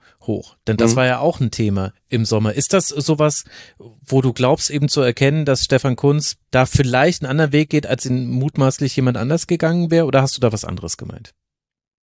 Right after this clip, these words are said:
Speaker 2: Nee, das, das wäre so eine, so eine Beispielentscheidung, ja. Davy Selke war so eine Entscheidung. Es war halt so dieser Hickhack um, um sein Gehalt.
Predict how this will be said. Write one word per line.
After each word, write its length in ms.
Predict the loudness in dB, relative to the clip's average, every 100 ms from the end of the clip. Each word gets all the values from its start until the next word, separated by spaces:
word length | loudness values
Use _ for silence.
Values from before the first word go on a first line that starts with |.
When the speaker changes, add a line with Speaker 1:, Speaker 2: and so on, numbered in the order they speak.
| _ _ _ _ _ _ _ _ _ _
Speaker 2:
Nee, 200 | 2 2
das, 220 | 0 -4 -10 _ _
das 220 | -2 0
wäre 240 | 2 2 0
so 140 | -2
eine, 260 | -2 -4 -2
so 100 | 0
eine 60 | 2
Beispielentscheidung, 720 | 2 0 -2 -4 -2 -2 -2
ja. 240 | -4 -6 -10 _
Davy 240 | -2 0
Selke 380 | 0 -2 -2 -2
war 120 | -2
so 80 | -2
eine 100 | -4
Entscheidung. 480 | -4 -2 -2 -4 -10 _ -20 -20 _ _ _
Es 160 | -8 -2
war 160 | 0
halt 140 | 0 0
so 140 | -4
dieser 240 | -4 0 0
Hickhack 500 | 0 -2 -2 -2 -6
um, 360 | -2 0 -2 -6
um 180 | -4 -2
sein 220 | 0 0
Gehalt. 480 | 0 0 0 -2 -10